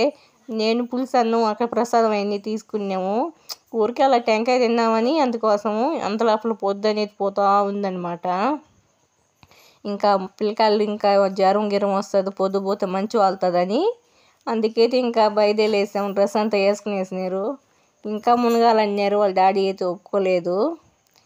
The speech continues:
ఇక్కడ బయలుదేరేసిన తర్వాత అయితే మా వాళ్ళు సెల్ఫీలు తీసుకుంటా ఉన్నారు, ఫోటోలు తీసుకుంటా. ఇలా అయితే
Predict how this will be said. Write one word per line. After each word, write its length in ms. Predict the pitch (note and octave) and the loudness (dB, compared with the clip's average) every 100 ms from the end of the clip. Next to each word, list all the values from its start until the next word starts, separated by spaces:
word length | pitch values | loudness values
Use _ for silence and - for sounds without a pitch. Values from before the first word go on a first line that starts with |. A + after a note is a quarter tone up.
| _ | _
ఇక్కడ 220 | B3+ A#3 A3 | -8 -4 -2
బయలుదేరేసిన 640 | G#3+ G#3+ A#3 C4 A#3+ A#3+ B3 | 2 4 4 4 2 2 0
తర్వాత 380 | G#3+ G3+ F#3+ F#3+ | 2 4 2 0
అయితే 200 | F#3+ B3+ A3+ | -2 0 0
మా 120 | A3+ B3 | 0 4
వాళ్ళు 220 | A3 A#3+ | 4 4
సెల్ఫీలు 460 | A#3 G#3+ G#3+ A#3+ A3+ | 2 0 0 0 0
తీసుకుంటా 520 | G3 G3+ - G3+ G3+ G3 | -2 -4 -4 -2 2 2
ఉన్నారు, 500 | F#3+ F#3 F3+ F#3 G#3 D#4+ G4 _ _ _ _ _ _ - | 2 -2 -2 0 2 0 -2 _ _ _ _ _ _ -2
ఫోటోలు 380 | G#3 A3 G#3+ | -2 2 0
తీసుకుంటా. 600 | F#3+ F#3+ - G3+ G3+ G3+ G#3 C4 - _ _ _ _ | 0 -4 -4 -6 -4 0 2 0 -4 _ _ _ _
ఇలా 260 | A3 G3+ F#3 | -4 0 0
అయితే 260 | F#3 A3 | -2 -4